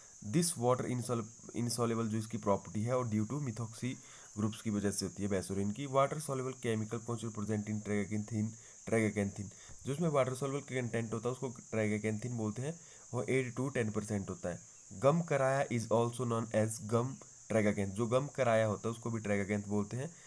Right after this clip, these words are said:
अ, as an exudate by the Sterculia tragacanth, वो एक एक्सुडेट होता है किस चीज़ का, Sterculia tragacanth का।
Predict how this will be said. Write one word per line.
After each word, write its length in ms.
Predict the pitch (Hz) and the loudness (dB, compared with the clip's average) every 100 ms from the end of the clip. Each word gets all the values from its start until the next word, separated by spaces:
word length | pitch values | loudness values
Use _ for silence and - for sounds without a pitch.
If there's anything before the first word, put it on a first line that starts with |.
| - - - - | -20 -20 -18 -2
अ, 460 | 107 104 - 123 135 | 2 4 6 8 8
as 120 | 123 | 6
an 120 | 123 | 0
exudate 580 | - 123 - 117 127 131 | 2 -2 -2 0 0 0
by 420 | - - 110 113 | -10 -4 4 4
the 180 | 110 131 190 - - - - - - - - | 4 0 0 -10 -20 -20 -20 -20 -20 -20 -14
Sterculia 560 | - 123 117 113 113 113 | -4 0 0 2 2 2
tragacanth, 580 | 110 101 90 95 95 - - - - | 4 2 2 0 -2 -10 -20 -14 -2
वो 60 | 113 | -2
एक 120 | 113 | 0
एक्सुडेट 400 | 120 113 113 110 | -2 0 -2 0
होता 400 | 110 107 110 110 | -2 -2 0 0
है 80 | 107 | 0
किस 200 | 110 113 | -2 -2
चीज़ 180 | 107 | -4
का, 200 | - 147 196 - - - - - | 0 0 0 -12 -20 -20 -16 -12
Sterculia 560 | - 131 117 113 110 147 170 - - | 0 0 2 2 2 0 -4 -20 -8
tragacanth 560 | - 113 98 92 95 87 | 2 4 4 0 -2 -4
का। 240 | - 87 | -8 -10